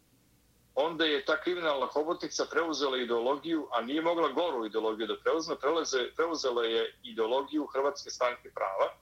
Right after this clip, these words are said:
koja je srbofobna po karakteru i vrhunac je doživela u Nezavisnoj Državi Hrvatskoj kada je, e, bio o-, e, kad izvrše genocid nad Srbima, Jevrejima i Romima. Dakle,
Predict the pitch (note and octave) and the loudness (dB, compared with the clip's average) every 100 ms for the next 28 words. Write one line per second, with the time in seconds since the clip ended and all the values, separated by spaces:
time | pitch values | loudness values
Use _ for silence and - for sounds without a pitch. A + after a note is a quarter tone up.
0 | _ _ _ _ _ _ _ _ _ - | _ _ _ _ _ _ _ _ _ -4
1 | B2 C#3+ D#3 D#3 D3+ D3 - _ - F3 | 0 2 4 4 2 0 -4 _ -6 -2
2 | D#3 C3 C3 A#2+ C3+ B2 A2 - G#2+ A2 | 0 0 -2 -2 -4 -4 -6 0 2 0
3 | - F3 E3+ D#3+ _ _ _ D3 E3 D3+ | 0 -2 -2 -4 _ _ _ -2 -2 -4
4 | - _ A#2+ A2+ C3 C#3+ C#3+ C#3+ B2 G#2+ | -12 _ -6 -4 0 0 2 0 0 0
5 | A#2+ B2 B2+ A#2 A#2+ A2+ A#2 A2 A2 A#2 | 2 2 2 2 0 0 0 0 -2 -4
6 | G#2+ G#2 A2 G#2 - A#2 A#2+ - B2 A#2+ | -2 0 0 -2 -2 -2 -2 -2 -4 -2
7 | - A2 A2+ A2+ G#2+ - _ _ _ _ | 0 2 2 0 0 -4 _ _ _ _
8 | _ - G#2 G2 A#2+ A#2 G#2 - A#2 B2 | _ -2 0 0 0 0 0 0 -2 -2
9 | A#2 C3+ A#2+ A2 - A#2 B2+ C#3 - G#2 | -4 2 2 2 0 0 0 0 0 2
10 | B2 B2+ B2 A2 G#2+ A#2+ A2+ A2+ A2 G#2+ | 0 0 -2 -2 -2 -2 -2 0 2 2
11 | G#2+ A2 G#2 G#2+ - - - A2+ C#3 B2+ | 2 2 0 0 -6 -6 -2 0 2 0